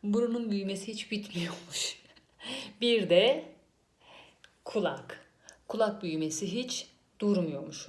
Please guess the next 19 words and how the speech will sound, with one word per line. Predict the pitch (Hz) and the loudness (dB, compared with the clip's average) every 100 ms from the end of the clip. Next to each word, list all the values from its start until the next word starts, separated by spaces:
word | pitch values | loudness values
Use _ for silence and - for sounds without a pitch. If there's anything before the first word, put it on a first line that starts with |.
| - 208 | -6 -4
Ölene | 196 185 180 | -2 -2 -4
kadar | 165 - 185 220 - - | -8 -4 -4 -4 -10 -20
sürekli | - - 202 - 233 175 | -6 -4 -2 -2 -4 -2
büyüyormuş. | 165 151 143 151 - | -2 -4 -6 -8 -4
Diğer | 208 180 | -2 0
organlarımızın | 160 156 156 151 156 151 160 156 | 0 0 -2 -4 -6 -4 -6 -6
büyümesi | 151 156 - - | -6 -8 -10 -10
durduğu, | 165 160 180 180 - - | -8 -6 -4 -4 -6 -10
duruyor | 175 175 151 156 - - | -6 -4 -4 -6 -8 -6
genç | 160 147 - - - | -6 -4 -10 -14 -2
olduğumuz | 175 147 143 147 160 - | 0 0 -4 -10 -10 -8
zaman. | - 190 - - - - - _ | -8 -6 -10 -16 -20 -20 -20 _
Ama | 202 175 165 - - _ 190 | -6 -4 -4 -8 -16 _ -2
burun | 208 202 185 | 0 2 0
ve | 160 151 - - | -4 -8 -14 -16
kulağımızın | - 214 185 170 156 147 - 156 | -6 0 0 0 -4 -8 -12 -10
büyümesi | 185 202 165 156 - 214 214 | -4 -4 -4 -4 -8 -8 -6
hiç | 247 247 - - _ _ _ _ 185 | -8 -8 -14 -16 _ _ _ _ -10
bitmiyor. | 180 - - - | -8 -10 -10 -12